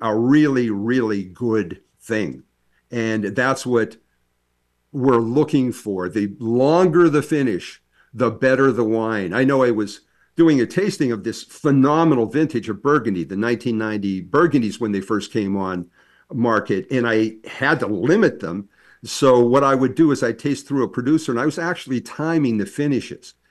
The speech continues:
And the wine that I decided to put in from that producer was based on how long the finish was. So that's about it for the tasting aspect. The one thing I did want to mention, however,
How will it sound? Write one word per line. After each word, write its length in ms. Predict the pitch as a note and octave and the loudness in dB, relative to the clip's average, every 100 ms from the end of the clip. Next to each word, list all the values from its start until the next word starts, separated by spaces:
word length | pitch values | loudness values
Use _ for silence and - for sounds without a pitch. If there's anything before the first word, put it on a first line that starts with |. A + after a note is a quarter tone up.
| _ - | _ -12
And 100 | G2+ | -6
the 60 | |
wine 320 | G#2+ C3 C#3+ C3 | -2 0 2 2
that 100 | A#2+ | 0
I 80 | |
decided 520 | A2+ G#2+ - A#2+ A#2 G2+ | -2 -4 -4 -2 -2 -4
to 80 | |
put 200 | G2 A#2 | -6 -4
in 160 | A#2 G#2+ | -2 -2
from 340 | - G2+ G2+ G2 | -4 -4 -4 -4
that 340 | A2 A2 - | -6 -6 -6
producer 800 | - G2+ F#2 C3 B2+ A#2 F2 F2 _ _ - | -8 -8 -2 -2 -2 -6 -6 -8 _ _ -8
was 180 | A2 - | -8 -4
based 360 | A#2 A2+ - - | -2 -2 -6 -8
on 180 | A2 G2+ | -6 -6
how 280 | - A#2+ | -6 -4
long 720 | A#2 G#2+ G2+ A#2+ A#2 F#2+ F2+ D#2+ _ _ _ | -2 -2 -2 0 -2 -4 -8 -12 _ _ _
the 120 | G#2+ G2+ | -6 -6
finish 440 | A#2+ G#2+ G2 - | -4 -4 -4 -10
was. 360 | C#2+ - - _ _ _ _ _ _ _ _ - | -16 -18 -20 _ _ _ _ _ _ _ _ -14
So 680 | - - C3+ B2+ B2+ - - _ _ _ _ - | -8 0 4 4 4 -2 -12 _ _ _ _ -14
that's 440 | B2+ D3+ A3 C4+ G#3 | -2 0 0 0 -2
about 480 | E3+ F3 E3+ E3 - | 0 0 0 -2 0
it 420 | C#3 C3 B2+ - | 0 0 -4 -18
for 320 | - D#3+ D#3 | -4 0 0
the 160 | C#3+ A#2+ | 0 -4
tasting 800 | A#2 E3+ F3+ F3+ - A#2 A2+ A2+ | -6 -2 0 0 -4 -4 -6 -8
aspect. 640 | A2 G#2 - G2+ E2 - - | -6 -6 -6 -8 -8 -10 0
The 140 | D#3+ | 2
one 220 | A3 F4+ | 4 2
thing 180 | D#4+ C#4+ | 0 2
I 80 | G#3 | 2
did 300 | F#3+ A#3 B3 | 0 -2 -2
want 200 | G#3 F#3 | 0 2
to 60 | |
mention, 440 | D3 D3 D3 B2 F#2+ | 2 2 -2 -4 -6
however, 600 | G2 F#2 D#2+ C#2+ - | -6 -6 -6 -10 -18